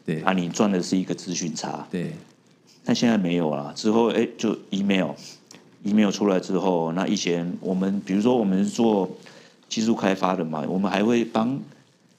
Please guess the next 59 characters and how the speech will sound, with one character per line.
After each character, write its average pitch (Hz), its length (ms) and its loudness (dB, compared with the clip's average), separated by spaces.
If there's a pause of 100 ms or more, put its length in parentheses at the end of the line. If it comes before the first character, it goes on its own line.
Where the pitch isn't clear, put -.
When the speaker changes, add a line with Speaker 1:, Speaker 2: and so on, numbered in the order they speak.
(400)
Speaker 2:
企 - 220 0
业 120 200 6
建 120 220 2
一 120 60 2
个 113 140 2
email 113 500 4
server， 107 520 2
Speaker 1:
嗯， 90 40 -2
嗯， 117 380 4
嗯， 104 180 4
嗯。 - 20 -
Speaker 2:
哎， 98 160 4
自 113 180 2
己 104 140 0
的 90 120 0
email 101 360 2
server， 92 480 0 (220)
Speaker 1:
对， 107 100 -4
对。 95 160 -8
Speaker 2:
哦， 87 300 2
然 87 120 0
后 101 120 2
来 90 100 2
去 101 120 -2
做 98 200 2
维 85 180 2
护， 82 280 0 (100)
Speaker 1:
对。 92 180 0
Speaker 2:
有 87 120 2
案 101 240 0
子 90 240 -8 (680)
之 107 160 2
后， 107 220 4
哎， 107 160 0
Gmail 101 440 2
出 90 220 -2
来， 76 260 -2
Speaker 1:
嗯。 95 280 2 (100)
Speaker 2:
哦， 71 140 -8
这 87 100 -2
些 87 80 0
工 92 140 -2
作 92 120 -4 (160)
就 92 120 -4
全 85 240 -6
死 - 180 -8
光 82 180 -2
了， 73 60 -4
Speaker 1:
就 76 60 -6
没 76 60 -8
了。 80 60 -12 (180)
Speaker 2:
这 98 100 -2
个 92 60 0
产 92 180 -2
品 82 80 -2
线 90 120 -4
就 87 60 0
没 82 220 -2
了。 - 100 -6